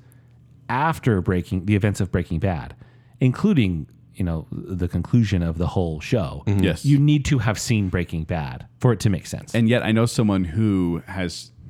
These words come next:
Speaker 3: been watching Better Call Saul and is planning on watching Breaking Bad after. They'd never seen it.
Speaker 1: I mean, you can piece it together,
Speaker 3: And we were
Speaker 1: certainly.
Speaker 3: sa-, and we were talking to him like, "Maybe you wanna stop before the final season."
Speaker 2: Yeah.
Speaker 3: Because
Speaker 2: Do, like, a
Speaker 3: they
Speaker 2: machete method of sorts.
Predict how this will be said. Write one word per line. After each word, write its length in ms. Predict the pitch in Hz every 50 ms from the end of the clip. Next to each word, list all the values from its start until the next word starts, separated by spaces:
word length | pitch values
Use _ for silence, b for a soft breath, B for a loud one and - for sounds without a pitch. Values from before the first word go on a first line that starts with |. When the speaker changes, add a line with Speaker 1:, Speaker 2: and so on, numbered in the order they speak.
| - - - - - -
Speaker 3:
been 200 | - 107 104 98
watching 340 | 98 107 123 127 - 123 110
Better 220 | 98 107 104 104 98
Call 200 | - - 98 82
Saul 380 | - - - 117 107 92 85 71
and 140 | 76 92
is 100 | 92 87
planning 260 | - - 101 92 90 90
on 40 |
watching 240 | 87 85 - - 92
Breaking 380 | 82 80 87 85 82 - 90 80
Bad 160 | 80 78 76
after. 240 | 76 76 - 110 98
They'd 100 | 92 85
never 220 | 87 85 78 82
seen 260 | 80 - - 85 95
it. 180 | 117 143 - - B B B B B B B B
Speaker 1:
I 60 | 196
mean, 120 | 214 214
you 100 | 226 226
can 100 | 196 208
piece 180 | 180 196 175 143
it 80 | 131
together, 300 | 110 113 113 95 80 78 -
Speaker 3:
And 120 | - 131 131
we 80 | 135
were 100 | 127 127
Speaker 1:
certainly. 240 | 123 - - 156 -
Speaker 3:
sa-, 60 | -
and 180 | 127 127 117 113
we 80 | 123
were 100 | 127 127
talking 380 | 123 - 143 156 160 156 151 123
to 100 | 110 120
him 120 | 110 107
like, 260 | 104 98 92 - - -
"Maybe 300 | 101 98 104 113 120 135
you 100 | 143 131
wanna 220 | 123 123 120 113
stop 320 | - - - 104 95 95
before 200 | - 101 - 104 98
the 80 | 82 87
final 380 | - - 101 98 104 98 87
season." 520 | - - - 73 69 65 65 65 65 67 - _ b b
Speaker 2:
Yeah. 280 | 98 98 92 82 76 - - -
Speaker 3:
Because 220 | - 107 127 131
Speaker 2:
Do, 20 | 135
like, 80 | 127
a 40 | 120
Speaker 3:
they 60 | 117
Speaker 2:
machete 420 | 107 107 98 - 127 110 - 107 92
method 340 | 82 82 78 - 87 80 82
of 100 | 82 -
sorts. 140 | - -